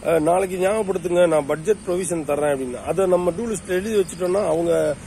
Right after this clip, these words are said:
முக்கியமா சொல்றத அதை வந்து பண்ணிட்டோமா இல்லையா tick பண்ணிடலாம். do list அப்படின்னா டூன்னா என்னது, செய், லிஸ்ட்னா என்னது, நீ, நீங்க என்ன செய்ய போறீங்களோ, என்ன வேலை உங்களுக்கு வந்து செய்யணும்னு தோணிருக்கோ அதை எழுதிக்கிட்டீங்கன்னா தான்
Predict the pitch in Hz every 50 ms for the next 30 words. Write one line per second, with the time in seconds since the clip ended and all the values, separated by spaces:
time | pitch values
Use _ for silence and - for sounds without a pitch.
0 | - - - - - 156 147 - 214 202 185 185 185 185 180 160 160 165 160 165
1 | 160 165 208 - - 165 170 180 180 175 185 208 208 202 - - 165 170 214 214
2 | 202 202 196 196 185 170 160 156 147 135 - 190 175 - 190 175 170 160 135 131
3 | 117 101 - - - - - - - 190 226 233 208 220 208 - - 190 170 165
4 | 165 156 147 127 131 147 160 190 220 - - - - - - - - - - -
5 | 139 233 269 277 262 254 226 196 185 185 175 147 131 113 101 - - - - -
6 | - 156 175 170 139 104 - - - - 143 160 - - 233 226 208 185 170 170
7 | 151 131 113 104 - - - - - - - - - - - - - - 139 147
8 | 165 170 160 160 165 165 170 170 160 160 156 160 156 156 160 170 202 240 247 190
9 | - 202 208 233 240 196 175 190 196 190 180 180 180 190 180 143 147 160 185 196
10 | 190 170 165 175 180 185 170 160 156 156 156 156 143 151 156 156 160 170 160 -
11 | 151 151 165 165 170 160 147 156 151 151 147 139 139 190 190 170 151 147 160 160
12 | 175 214 220 240 233 202 170 175 165 165 165 165 165 185 226 - 330